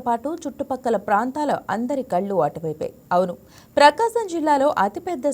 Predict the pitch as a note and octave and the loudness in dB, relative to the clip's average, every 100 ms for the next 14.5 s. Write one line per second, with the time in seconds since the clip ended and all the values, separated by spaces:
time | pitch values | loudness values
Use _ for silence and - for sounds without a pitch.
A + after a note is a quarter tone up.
0 | C#4+ F3+ B3 E4+ F4+ F#3 E3 E3+ D#3+ E3 | -2 -2 -2 -2 0 0 0 -6 -8 -10
1 | - - - _ C#4+ D4 A4+ A#4+ A#4 F#4 | -14 -18 -20 _ 6 6 4 -2 -2 -2
2 | E4 D4 C#4 C4+ - A3+ C#4 D4 C#4 A#3 | -2 0 0 0 2 2 2 -2 -4 -2
3 | A3+ G#3+ G3 G#3+ B3 A#3+ F3+ - A3+ G#3+ | 0 0 0 0 0 0 -2 -2 -4 -4
4 | A3+ A#3+ E4 C4 - F3+ G3 B3+ A3 A3 | -4 -4 -4 -4 0 0 0 -4 -4 -4
5 | - G#3+ C#4 C4 E3 D3+ D#3 D#3 D3+ E3 | -2 -2 -2 -4 -8 -8 -10 -8 -8 -8
6 | - - - - D#4 A#4+ A4 - C#4 E4 | -12 -20 -10 2 2 4 0 4 4 4
7 | F4 E4+ C4+ - F#3 G#3+ F#4+ G4 D4+ G3+ | 0 0 0 0 0 2 -2 -4 -2 -2
8 | B3+ C#4 - F#3+ - B3 E3+ - E3+ G#3 | -4 -6 -8 -8 -6 -2 -2 0 -4 -4
9 | B3 G#3 E3+ D#3 C#3+ D3 D3 - - - | -4 -8 -8 -8 -6 -8 -8 -12 -20 -20
10 | - E4+ F4+ A4+ A#4+ A4 G4 F4+ F4 E4+ | -6 -4 0 2 2 0 -2 -4 -4 -2
11 | E4+ F4 D4 A#3 B3+ D4 C4 A#3 A#3 C4 | -2 0 4 4 2 -2 -4 -4 -4 -2
12 | A#3+ A3 A3+ G#3+ - - - C#4 D4 G#4+ | -2 0 0 0 -4 -2 6 6 6 0
13 | G#4 G4+ B3 A3 B3 B3 A3 F#3+ F#3 A3+ | 0 0 2 2 0 -4 -4 -6 -4 -2
14 | G#4+ B4+ A#3+ B3+ | -2 -2 -2 -4